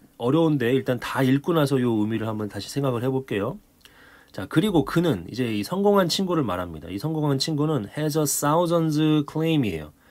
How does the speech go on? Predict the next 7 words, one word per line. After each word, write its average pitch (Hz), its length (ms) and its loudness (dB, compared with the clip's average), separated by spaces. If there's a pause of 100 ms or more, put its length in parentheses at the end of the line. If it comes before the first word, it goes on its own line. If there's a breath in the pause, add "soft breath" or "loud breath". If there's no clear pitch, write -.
(160 soft breath)
수많은 196 1040 2
어떤 139 580 -2
요구나 120 840 2 (100)
청구를 214 560 -2
받는, 98 400 -4 (180)
갖게 120 320 -2
되죠. 101 300 -4